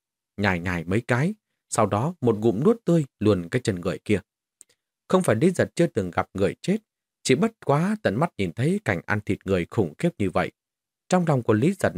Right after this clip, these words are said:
vẫn có chút không thể chấp nhận nổi. Cô nén cảm giác buồn nôn, Lý Giật thét lớn: "Nữ nhân kia, rốt cuộc ngươi là ai?" "Người ư, <laughs> người xem bộ dạng của ta như vậy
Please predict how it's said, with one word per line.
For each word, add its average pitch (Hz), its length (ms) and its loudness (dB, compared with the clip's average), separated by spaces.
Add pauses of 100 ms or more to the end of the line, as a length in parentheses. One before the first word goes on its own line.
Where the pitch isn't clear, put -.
(140)
vẫn 95 140 -2
có 110 140 -4
chút - 220 -4
không 92 180 -6
thể 87 160 -8
chấp - 220 -6
nhận 87 160 -4
nổi. 87 180 0 (800)
Cô 107 120 4
nén 110 200 0
cảm 80 200 -4
giác 123 160 -2
buồn 90 300 -2
nôn, 107 180 2 (380)
Lý 127 100 4
Giật 113 220 -2
thét - 180 -6
lớn: 117 200 0 (640)
"Nữ 101 100 4
nhân 107 240 2
kia, 92 200 -2 (340)
rốt 135 220 4
cuộc - 240 0
ngươi 98 180 2
là 87 100 0
ai?" 123 260 -2 (720)
"Người 98 420 4
ư, 120 340 4 (160)
<laughs> - 920 -8
người 104 180 4
xem 92 260 -2
bộ 95 120 2
dạng 92 220 -2
của 90 180 2
ta 92 220 -4
như 95 120 -2
vậy 90 200 0